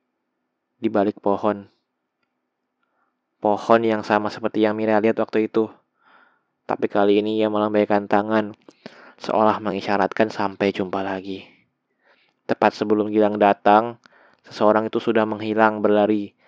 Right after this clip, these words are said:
ke belakang dengan sangat cepat. Lagi-lagi, Mira tak dapat melihat jelas wajahnya.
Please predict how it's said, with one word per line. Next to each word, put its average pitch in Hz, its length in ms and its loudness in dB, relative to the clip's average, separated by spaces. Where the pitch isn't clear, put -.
ke - 160 -6
belakang 104 480 0
dengan 98 320 -6
sangat 98 400 -6
cepat. - 320 -4
Lagi-lagi, 107 720 0
Mira 110 320 2
tak 104 80 4
dapat 104 320 0
melihat 101 240 -4
jelas 101 240 -2
wajahnya. 95 560 -8